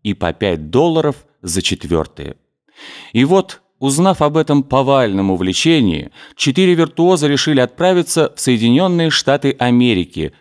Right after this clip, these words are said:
за богатством и славой. Четверо друзей, питомцы консерватории, были хорошо известны в Париже и весьма ценимы любителями так называемой «камерной музыки», до последнего времени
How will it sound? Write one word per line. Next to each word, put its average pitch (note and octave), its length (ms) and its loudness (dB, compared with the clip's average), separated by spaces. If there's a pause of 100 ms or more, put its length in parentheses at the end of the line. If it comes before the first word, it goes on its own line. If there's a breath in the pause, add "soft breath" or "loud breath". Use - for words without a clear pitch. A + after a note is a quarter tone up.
(140 soft breath)
за G2 240 0
богатством A#2+ 920 -2 (180)
и F#2+ 80 -8
славой. D2 680 -6 (460 soft breath)
Четверо D#3 400 0
друзей, F#2+ 680 -2 (140)
питомцы G2+ 440 -2
консерватории, E2+ 880 -2 (320 loud breath)
были D#3 220 2
хорошо E3 460 2
известны D#3+ 420 0
в - 80 -8
Париже F#2+ 560 -4 (240)
и F#2 80 -8
весьма A2 340 0
ценимы A#2+ 560 0 (220 loud breath)
любителями B2+ 720 0
так A2+ 200 -2
называемой G2+ 680 0 (200 soft breath)
«камерной A2+ 560 0
музыки», G#2 600 0 (320 loud breath)
до E2+ 100 -4
последнего E2+ 600 0
времени C#3 520 2